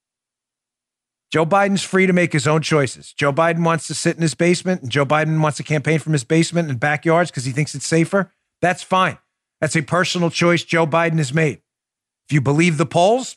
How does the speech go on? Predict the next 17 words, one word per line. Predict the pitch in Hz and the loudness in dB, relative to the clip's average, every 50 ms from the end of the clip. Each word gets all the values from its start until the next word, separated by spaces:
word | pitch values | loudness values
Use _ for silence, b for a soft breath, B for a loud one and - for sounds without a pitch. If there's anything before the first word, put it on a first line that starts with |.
| _ _ _ | _ _ _
that | 156 151 147 | -4 -4 -4
choice | - - 185 185 175 - | -2 0 0 0 0 0
may | 170 185 190 | 0 0 2
work | 185 196 196 196 - 214 | 2 2 0 0 2 2
out | 208 196 185 | 2 2 4
well | 202 202 202 | 4 2 2
for | - - 135 110 | 2 0 -6 -10
him. | 82 67 _ _ _ _ _ _ _ _ _ _ | -10 -12 _ _ _ _ _ _ _ _ _ _
That | - 151 170 175 | -2 -2 0 2
wasn't | 190 202 180 180 196 160 | 2 2 2 2 2 0
the | 180 | 0
president | - - 180 175 147 170 175 | 0 0 0 2 2 2 2
of | |
the | 170 | 4
United | 170 170 165 165 160 139 | 4 2 2 0 -2 -6
States' | - - 165 165 156 - 117 - | -2 0 0 0 0 -2 -6 -10
choice. | - - 95 78 76 - | -8 -8 -10 -10 -12 -16